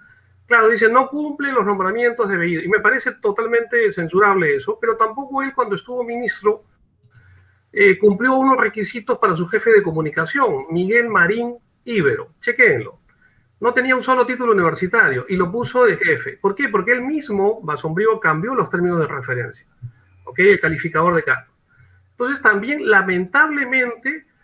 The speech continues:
no es la primera vez. O sea, ¿estamos en contra de lo que está haciendo Bellido ahora? Sí, pero no es la primera vez, por favor. O sea, y hay que, hay que tenerlo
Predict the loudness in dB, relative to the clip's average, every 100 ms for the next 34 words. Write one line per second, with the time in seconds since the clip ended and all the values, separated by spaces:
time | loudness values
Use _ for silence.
0 | _ _ _ -4 0 2 2 2 4 6
1 | 6 4 0 -6 -18 -20 _ -6 -4 -4
2 | -6 -12 -10 0 2 2 0 -4 -6 -4
3 | -2 -2 -4 -6 -6 -4 -2 -2 -2 0
4 | 2 0 -4 -6 -4 -4 -2 -2 0 0
5 | 0 0 -2 -2 0 0 -2 -6 -12 -10
6 | -8 -8 -10 -14 -4 -2 0 0 0 0
7 | 0 -2 -2 -4 -4 -6